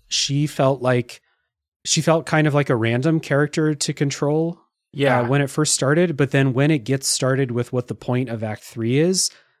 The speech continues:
Speaker 1: then it made more sense because you're not doing a murder mystery in this. You are trying to paint a mural in the town's, um,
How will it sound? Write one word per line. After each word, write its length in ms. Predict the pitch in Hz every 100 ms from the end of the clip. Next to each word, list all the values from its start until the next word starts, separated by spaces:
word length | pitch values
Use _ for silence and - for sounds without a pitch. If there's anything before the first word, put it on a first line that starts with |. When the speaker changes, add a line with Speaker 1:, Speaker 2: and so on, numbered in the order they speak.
| _ -
Speaker 1:
then 220 | 135 135
it 100 | 123
made 220 | 120 117
more 160 | 113 101
sense 420 | - 92 82 -
because 480 | 123 - 123 107 - - - -
you're 100 | 127
not 140 | 131
doing 220 | 131 135
a 40 | 120
murder 300 | 123 147 139
mystery 580 | 117 - 127 113 110 110
in 140 | 113
this. 460 | 107 95 - - -
You 200 | 117 117
are 300 | 113 113 110 _ _ _
trying 340 | - 143 131 127
to 260 | - 123
paint 320 | 113 143 131 123
a 60 | 120
mural 420 | 117 131 113 107
in 180 | 104 110
the 60 | 110
town's, 540 | - 127 123 117 113
um, 440 | 123 110 101 98